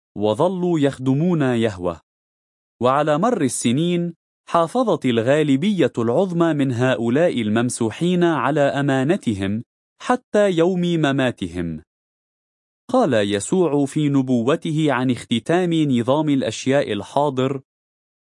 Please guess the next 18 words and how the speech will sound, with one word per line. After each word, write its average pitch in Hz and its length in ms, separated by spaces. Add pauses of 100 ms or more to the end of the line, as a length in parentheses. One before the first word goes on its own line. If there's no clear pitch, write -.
(160)
"لن 196 280
يزول 175 520
هذا 156 560
الجيل 143 580
أبدًا 180 520
حتى 151 480
تكون 160 480
هذه 131 760
كلها". 95 560 (1080)
تذكر 117 440
متى 135 480 (400)
أربعة 135 460
وعشرون، 113 800 (380)
ثلاثة 170 540
وثلاثون 110 840
إلى 107 360
خمسة 165 480
وثلاثين: 107 1080